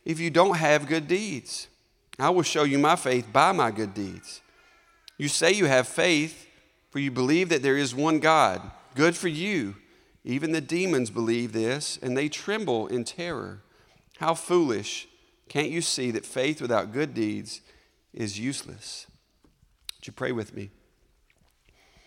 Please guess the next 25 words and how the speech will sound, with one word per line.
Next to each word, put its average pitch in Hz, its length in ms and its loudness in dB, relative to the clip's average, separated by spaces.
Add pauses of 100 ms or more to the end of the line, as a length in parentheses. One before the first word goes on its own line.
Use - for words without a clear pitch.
(760)
Father, 151 260 6
as 139 40 0
we 143 100 2
look 160 220 2
into 156 100 2
your 139 100 2
word 151 240 6
this 143 200 0
morning, 151 400 4
we 135 120 2
ask 139 280 4
for 123 100 0
wisdom, 160 720 0
we 135 180 -2
ask 135 360 2
for 120 160 -2
discernment, 165 640 2
we 127 220 0
ask 131 260 2
for 123 80 -10
your 127 160 -2
Holy 156 340 0
Spirit 147 400 0
to 135 100 -4
move 160 580 2